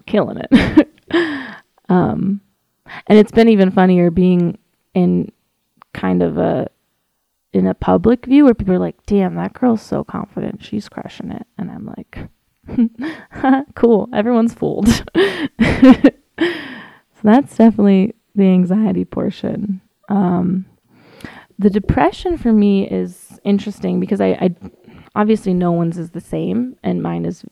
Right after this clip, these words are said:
very singular to myself. Um, but it just, it shows up as a, as a very, like, low baseline of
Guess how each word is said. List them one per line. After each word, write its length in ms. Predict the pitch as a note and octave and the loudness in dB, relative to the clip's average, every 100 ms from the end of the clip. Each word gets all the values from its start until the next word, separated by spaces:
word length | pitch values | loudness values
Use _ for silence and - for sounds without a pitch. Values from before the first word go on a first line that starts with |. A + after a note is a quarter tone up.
| - | -16
very 560 | F3 F3+ E3+ E3+ D#3 - _ _ | -8 -4 -4 -4 -8 -12 _ _
singular 340 | - F3 E3+ E3 | -10 -6 -6 -6
to 120 | E3 | -8
myself. 840 | F#3 - - - - - - _ - - | -10 -10 -10 -8 -6 -8 -12 _ -20 -14
Um, 400 | F#3 F3+ - G3 - _ _ _ - _ - - - _ _ - - - - _ - | -10 -8 -8 -10 -14 _ _ _ -20 _ -20 -20 -20 _ _ -20 -20 -20 -20 _ -2
but 160 | G#3 | 0
it 160 | G3+ G3 | 0 -2
just, 180 | A3+ - | -6 -4
it 100 | G#3+ | -4
shows 300 | - G#3 G#3 | 0 0 2
up 140 | G#3+ - | 0 -2
as 180 | G2 | -2
a, 280 | F#2+ F2 F2 - - _ _ _ _ _ _ | -2 -4 -6 -12 -20 _ _ _ _ _ _
as 220 | - F#3+ | -8 -4
a 60 | F#3+ | -4
very, 600 | F3+ F3+ F#3 F#3+ F#3+ F#3 F#3 | -4 -4 -2 -2 -2 -4 -6
like, 240 | F3 - G#3+ - _ - | -12 -14 -20 -20 _ -10
low 680 | F#3+ F#3+ F#3+ F#3 F#3+ F#3+ F3+ _ | -6 -4 -2 -2 -2 -4 -6 _
baseline 720 | F#3+ F3+ G3 - F3+ - - | -6 -6 -6 -10 -10 -10 -12
of 100 | F#3+ | -12